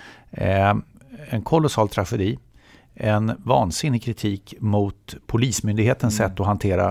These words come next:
Speaker 1: eh, den här. Det är ju en planstormning som görs. Det, eh, om, om, jag, jag, jag, jag, allt det jag säger nu måste, måste tas med lite kursivt.
Speaker 2: Besvikna supportrar.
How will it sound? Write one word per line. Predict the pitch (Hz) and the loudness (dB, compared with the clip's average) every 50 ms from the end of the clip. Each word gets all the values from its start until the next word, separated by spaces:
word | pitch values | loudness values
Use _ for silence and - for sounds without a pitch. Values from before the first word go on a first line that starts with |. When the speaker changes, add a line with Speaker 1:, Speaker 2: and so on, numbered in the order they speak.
| - - - | -2 -4 -6
Speaker 1:
eh, | 117 101 101 101 98 92 | -6 -4 -4 -4 -4 -4
den | 95 92 | -4 -2
här. | 101 98 | -2 2
Det | 104 139 | 4 4
är | |
ju | 143 | 4
en | 120 | 4
planstormning | - - 147 139 123 113 101 - 143 143 147 135 139 135 | 4 4 4 4 4 2 0 2 4 4 6 6 4 2
som | 117 131 127 98 | 0 -2 -2 -2
görs. | 95 95 101 101 - - 143 123 | -2 -2 -2 -4 -4 -6 -6 -6
Det, | 117 104 101 104 | -6 -6 -6 -6
eh, | 110 120 120 120 - 120 120 123 120 127 131 - - - - | -8 -8 -10 -10 -10 -10 -10 -10 -10 -12 -12 -12 -14 -12 -8
om, | - 113 113 - - | -6 -4 -4 -4 -4
om, | - - - - - - - - - - - - - - - - - - 143 - | -4 -6 -6 -8 -14 -18 -18 -16 -16 -18 -20 -20 -20 -20 -20 -20 -20 -16 -12 -8
jag, | 135 135 - | -6 -4 -2
jag, | 139 135 147 | -2 -2 0
jag, | 147 135 - | 0 0 2
jag, | 147 135 127 147 - - - - - - - - - | 0 0 -2 -2 -8 -10 -16 -20 -20 -20 -20 -8 -2
allt | - 160 160 - | 0 0 0 2
det | 139 135 | 0 -2
jag | 123 - | -2 0
säger | - 135 139 123 | -2 -2 -2 0
nu | 127 131 | 0 -2
måste, | 123 127 117 - - - | -2 -2 -4 -4 -6 -8
måste | 131 127 120 - - 123 | -6 -6 -6 -4 -6 -6
tas | - 127 123 120 - | -2 -2 -2 -2 -2
med | 127 120 110 | -2 -4 -2
lite | 113 110 - 110 | -4 -4 -6 -8
kursivt. | - - 131 113 - 131 - | -6 -6 -4 -4 -4 -2 2
Speaker 2:
Besvikna | 135 120 - 160 156 139 - 131 123 120 | 2 2 4 4 4 2 2 2 0 0
supportrar. | - - 120 - 139 131 120 - - 98 92 90 95 | 0 -2 -2 0 0 -2 -2 -2 -2 -2 -2 -2 -4